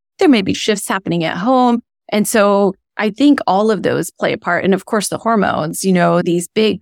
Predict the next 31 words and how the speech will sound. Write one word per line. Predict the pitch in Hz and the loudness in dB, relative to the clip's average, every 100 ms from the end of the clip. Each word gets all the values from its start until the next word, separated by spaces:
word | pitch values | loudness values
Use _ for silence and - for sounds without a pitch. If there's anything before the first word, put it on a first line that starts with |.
| - | -8
kind | - 180 | -2 -2
of | 156 - _ _ - | -4 -12 _ _ -2
bursts | 214 208 | -2 0
of | 180 | -6
cortisol | - 196 180 - 156 160 | -4 -4 -2 -2 -2 -2
and | 170 | -2
all | 190 214 | -2 0
the | 190 | 0
other | 175 - | 0 -4
things | 180 170 170 | -4 -4 -4
that | 165 | -2
I | 165 | -2
know | 165 | -2
that | 160 | -2
you | - | -4
talk | 165 175 165 | -4 -4 -2
about | - - - | -4 -4 -2
in | 180 | -2
there | 165 165 - _ _ - | 0 -4 -6 _ _ -4
play | 185 | -2
a | 170 | 0
big | 165 - | -4 -8
part | - 180 - | -6 -4 -4
as | 160 | -4
well. | 180 95 78 - _ - | -2 -2 -4 -8 _ -2
And | 269 | 0
I | 294 | 2
think, | 311 427 - | 0 -4 0
you | 247 | 2
know, | 226 | 2
Ayurveda | - 247 247 202 190 180 | 0 -2 -2 0 0 0